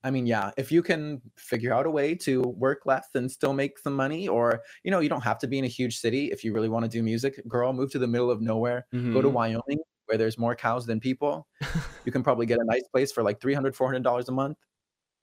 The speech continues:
Speaker 1: And, you know, maybe you could, if you have, like, digital skills or whatever, you could be doing, you know, marketing for a company in, in New York that's paying you twenty, thirty dollars an hour, but you're only paying Wyoming rent.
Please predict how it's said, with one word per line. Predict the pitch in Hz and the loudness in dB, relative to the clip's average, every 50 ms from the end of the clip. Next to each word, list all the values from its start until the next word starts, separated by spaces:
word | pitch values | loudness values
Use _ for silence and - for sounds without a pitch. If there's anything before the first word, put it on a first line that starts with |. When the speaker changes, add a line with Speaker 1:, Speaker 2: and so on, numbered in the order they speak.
| _ _ _ _ _ _ _ _ - | _ _ _ _ _ _ _ _ -2
Speaker 1:
And, | 113 110 107 104 104 101 104 101 104 107 101 | -2 0 0 0 0 0 -2 -2 -2 -4 -2
you | 131 | 0
know, | 135 120 113 | 0 2 2
maybe | 113 104 104 117 | 2 2 0 0
you | 120 | 0
could, | 117 - 123 110 - - | 0 -2 -4 -4 -4 -4
if | - 113 - - | -6 -4 -4 -2
you | 127 | -2
have, | 120 113 113 110 101 | 0 0 0 0 2
like, | 107 107 107 - - - - - - 71 92 107 - | 0 -2 -2 -2 -8 -18 -18 -16 -14 -14 -14 -12 -6
digital | - 113 107 113 117 110 | -4 -4 -2 0 -2 -2
skills | 107 - - - 104 107 120 117 | -2 -4 -2 0 0 0 2 0
or | 120 110 | 0 2
whatever, | 107 104 107 107 110 | 2 2 2 0 0
you | 110 110 - | -4 -4 -4
could | - 117 104 | -8 -6 -2
be | 117 117 | -2 -2
doing, | 113 117 113 117 110 113 107 - _ - - - _ - | 0 0 0 0 0 -2 -2 -6 _ -20 -20 -12 _ -2
you | 131 | 2
know, | 127 117 110 107 107 - _ _ | 2 2 2 0 -2 -8 _ _
marketing | - 123 117 117 135 - 139 127 120 117 | -4 0 2 2 2 2 -2 -2 -2 0
for | - 127 117 | 0 0 0
a | 110 | 2
company | - - 131 131 143 131 127 123 | 0 -2 -2 0 0 0 0 0
in, | 113 113 113 107 101 | 0 2 0 0 0
in | - 120 110 | 0 0 0
New | 110 | 2
York | 110 110 117 143 147 - | 2 2 2 2 0 -2
that's | 107 - | -8 -6
paying | - 117 117 | -4 -2 0
you | 117 113 | 0 -2
twenty, | - - 113 113 | -2 -2 -4 -2
thirty | 110 - 113 113 | -2 0 0 0
dollars | 110 104 101 104 107 | 2 2 2 0 0
an | 101 | -2
hour, | 113 139 156 143 120 | -2 0 0 0 0
but | 113 107 95 | 0 -2 -4
you're | 139 151 | -4 -6
only | 156 135 | -6 -6
paying | 120 - 120 113 117 113 110 101 | -4 -4 -4 -2 -2 -2 -2 -2
Wyoming | 107 104 110 120 135 127 104 101 | -2 -2 -2 -2 -2 -4 -4 -2
rent. | 101 117 135 127 127 _ - - | -2 -2 -2 -4 -6 _ -20 -20